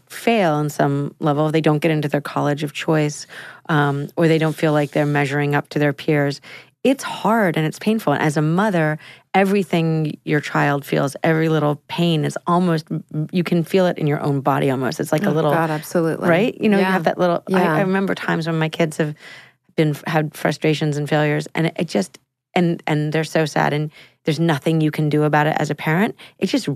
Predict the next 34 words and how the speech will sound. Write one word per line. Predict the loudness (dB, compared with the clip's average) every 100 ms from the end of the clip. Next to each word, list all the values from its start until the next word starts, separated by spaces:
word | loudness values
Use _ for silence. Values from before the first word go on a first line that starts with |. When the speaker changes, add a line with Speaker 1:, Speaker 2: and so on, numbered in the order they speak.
| -2
Speaker 1:
rips | -2 -4 -4
you | -4
apart. | -4 -2 0 -2 -6 -12 -4
Speaker 2:
Well, | -2
I |
think | -2 -4 -2
that | 0
that's | 0 0 -4 -8
part | -2 0
of | 0 -2 -4
the, | -2 0 -2 -4 -4
um, | -2 -2 -2 -4 -6 -10 _ -20 -12
sucker | -2 0 0
punch | 0 0 0 -4 -2
of | 0 2 0 -4 -14 _ _ -4
going | -2 -2
through | -2 -2 0
motherhood. | 0 0 0 0 0
I |
mean, | -2 -2
one | -2 -2
of | -2
the, | -6
one | -4 -2
of | 0
the | -2
wonderful | -2 -2 0 -2 -2 -2
things, | -2 -2 0 0 -4 -6 -12 _ _ _ _ _ _ _ _ _ _ -2
uh, | 2 2 -2 -6
is | -4 -2
that | 0 -2
feeling | -2 0 0 0
you | -2 -2
get | 0 0 -2